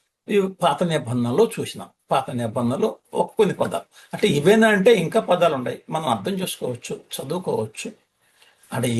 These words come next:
ఏ సెన్స్‌లో ఉపయోగించబడిన పదము, ఈ సెన్స్‌లో ఏమి అర్థం తీసుకోగలగాలి మనము? ఆ యునైటెడ్ వన్ అనే సెన్స్‌లో, యూనిటీ సెన్స్‌లో ఉపయోగించబడిందా, లేకుంటే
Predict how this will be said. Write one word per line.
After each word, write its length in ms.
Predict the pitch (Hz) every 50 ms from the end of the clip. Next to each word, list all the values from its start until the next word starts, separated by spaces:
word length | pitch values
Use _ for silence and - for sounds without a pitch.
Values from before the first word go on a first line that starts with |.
| 139
ఏ 40 | 180 185 185 185
సెన్స్‌లో 460 | - - 170 185 185 - 247 226 233 214
ఉపయోగించబడిన 720 | 160 143 - 170 151 135 127 117 - - 120 123 123 113
పదము, 460 | 113 - - - 143 139 123 131 156 190 - _ _ _ _ _ _ _ _ _ _ _ _ - - - _ _ _ _ -
ఈ 100 | - 185
సెన్స్‌లో 500 | 185 - - 190 190 185 - - 208 214 208
ఏమి 240 | 185 175 185 202 202
అర్థం 280 | 170 - - 156 214 226
తీసుకోగలగాలి 640 | 220 208 190 - - - 143 131 120 107 117 113 113 113
మనము? 260 | 113 117 117 123 143 190 - _ _ _ _ _ _ _ _ _ _ _ _ _ _ _ _ _ _ _ _ _ _ _ _ _ _ _ _ _ _ _ _ _ _ _ _ _ _ _ _ _ -
ఆ 80 | 143
యునైటెడ్ 520 | 127 120 120 139 180 202 196 196 196 190 180
వన్ 200 | 185 180 175 180 180
అనే 140 | 175 175
సెన్స్‌లో, 380 | 170 - 151 139 127 - 156 135
యూనిటీ 380 | 120 123 147 180 185 185 208 202
సెన్స్‌లో 400 | 196 196 - 170 165 - 180 170 160
ఉపయోగించబడిందా, 840 | 147 - 151 139 117 120 117 - 151 117 117 120 117 123 127 170 196 - - - _ _ _ _ _ _ _ _ _ -
లేకుంటే 440 | - 180 180 180 185 180 185 196